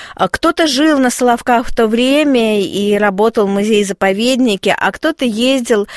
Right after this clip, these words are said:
а, в стройотряды и, м, на территорию Архангельской области восстанавливал деревянные храмы.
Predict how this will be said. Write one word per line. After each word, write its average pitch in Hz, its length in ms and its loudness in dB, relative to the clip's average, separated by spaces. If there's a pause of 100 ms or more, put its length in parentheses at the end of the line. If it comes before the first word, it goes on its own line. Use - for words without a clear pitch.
(160)
а, 196 140 -2
в - 40 -4
стройотряды 226 1080 0
и, 214 640 0
м, 160 180 -2
на 208 340 -4
территорию 226 380 0
Архангельской 214 580 -2
области 202 420 0
восстанавливал 214 540 0
деревянные 190 560 -2
храмы. 180 500 -2